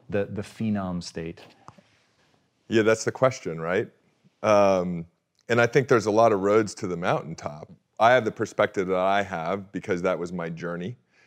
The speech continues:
Speaker 2: And I had to start figuring out how to, how to walk in the darkness, 'cause that's kind of what it's like at
Speaker 1: What
Speaker 2: the beginning.
Speaker 1: darkness? What do you mean?
Speaker 2: Like, meaning when you're caught in this psycho-cybernetic loop.
Speaker 1: Can you define psycho-cybernetics?
Speaker 2: Yeah, so,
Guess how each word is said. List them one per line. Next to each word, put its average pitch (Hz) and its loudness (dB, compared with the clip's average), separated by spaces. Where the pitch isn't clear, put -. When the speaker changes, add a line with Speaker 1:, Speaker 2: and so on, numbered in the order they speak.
Speaker 2:
And 95 2
I 101 -2
had 101 0
to 95 -8
start - -2
figuring 101 0
out 98 -4
how 98 -2
to, 85 -4
how 101 -2
to 90 -2
walk 98 -2
in 98 -6
the 85 -6
darkness, 85 -8
'cause 92 -8
that's 98 -4
kind 117 -2
of 95 -4
what 98 0
it's - -10
like 101 -2
at 120 -6
Speaker 1:
What 120 0
Speaker 2:
the 107 -2
beginning. 95 0
Speaker 1:
darkness? 90 -8
What 95 -8
do 95 -6
you 95 -4
mean? 92 -8
Speaker 2:
Like, 131 4
meaning 135 2
when 120 2
you're 110 0
caught 156 2
in 107 2
this 104 2
psycho-cybernetic 98 0
loop. 98 -4
Speaker 1:
Can 131 -2
you 147 2
define 117 -4
psycho-cybernetics? 104 -6
Speaker 2:
Yeah, 113 4
so, 107 6